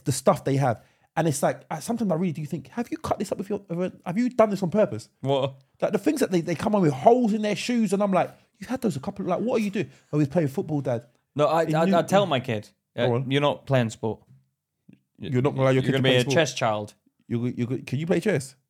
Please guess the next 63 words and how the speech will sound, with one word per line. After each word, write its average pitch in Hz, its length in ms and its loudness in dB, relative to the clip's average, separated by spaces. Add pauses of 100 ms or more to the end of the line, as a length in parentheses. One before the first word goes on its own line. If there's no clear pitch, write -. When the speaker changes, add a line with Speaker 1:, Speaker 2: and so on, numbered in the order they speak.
Speaker 2:
N-, 123 300 -8
uh, 117 140 0
Charlotte's 123 360 -2
brother 117 260 -4
can, 123 320 -6
so - 120 -10
I'll 110 40 -8
be 117 80 -8
like, 113 120 -6
"Go 135 80 -4
and 127 100 -4
play 123 140 -4
chess 117 320 -8
with 113 80 -6
your 113 80 -2
Uncle 110 260 -4
Ed." 110 180 -4 (920)
Speaker 1:
All 131 80 4
right, 117 100 -2
listen 156 200 -4
to - 100 -6
this, - 240 -8
yeah? 123 200 -6 (720)
You 117 120 -2
have 190 200 2
to 165 120 0
allow, 156 180 4
Speaker 2:
Yeah, 170 120 0
Speaker 1:
you 120 60 0
have 202 140 4
to 233 60 -4
Speaker 2:
yeah, 190 60 2
Speaker 1:
allow 254 160 8
Speaker 2:
that's 262 100 2
Speaker 1:
your 262 80 8
Speaker 2:
us 233 60 8
Speaker 1:
kids - 40 0
the 240 60 6
Speaker 2:
living 202 160 4
within 196 220 8
our 170 100 8
Speaker 1:
freedom. 156 40 0
Speaker 2:
means. 156 220 2 (160)
Speaker 1:
You 147 80 0
Speaker 2:
Yeah, 175 80 6
Speaker 1:
have 196 140 8
to 180 60 6
allow 196 80 8 (100)
your 220 120 8
Speaker 2:
okay. 208 80 6
Speaker 1:
kids 143 160 4
freedom. 180 560 2
Speaker 2:
But 214 200 6
I'm 208 100 4
saying 214 280 4
live 202 140 6
within 190 200 4
our 180 100 4
means 175 340 0
if 127 120 -2
I'm 151 100 0
really 156 220 2
struggling. 127 480 -2